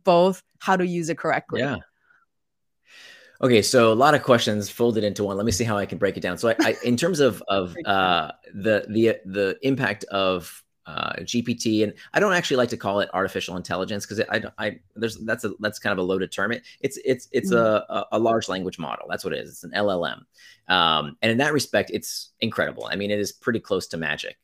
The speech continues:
Speaker 2: uh, when you play with it. And I think it's, uh, it's nothing to be afraid of. I think it's going to change the world for the good, not only for the good. As Sophocles said,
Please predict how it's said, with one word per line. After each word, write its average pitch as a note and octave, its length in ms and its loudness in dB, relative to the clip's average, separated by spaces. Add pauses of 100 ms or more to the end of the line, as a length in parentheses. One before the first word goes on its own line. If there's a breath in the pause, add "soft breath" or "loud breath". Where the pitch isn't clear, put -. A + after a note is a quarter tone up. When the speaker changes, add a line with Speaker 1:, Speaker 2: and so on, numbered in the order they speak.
(120)
Speaker 2:
uh, G1+ 160 -6
when D#2 140 -8
you D2+ 80 -8
play D#2 220 -4
with D2+ 140 -6
it. B1+ 180 -8
And G#2 100 -2
I A#2+ 60 2
think B2+ 320 -2
it's, - 360 0 (360 soft breath)
uh, F#2 420 2
it's A#2 140 -2
nothing D#3 220 0
to C3+ 60 2
be B2 80 4
afraid G#2 280 2
of. - 180 -2
I - 80 -4
think G#2 160 -6
it's - 100 -10
going G2 260 -6
to E2 60 -8
change G#2 320 -6
the F2+ 100 -4
world F#2 380 -2
for - 220 -8
the G2 80 -4
good, B2 280 2
not B2+ 280 0
only A#2+ 380 2
for A#2 160 -6
the G2+ 100 -2
good. F#2 320 -2
As - 220 -6
Sophocles G#2 520 -4
said, F#2+ 300 -2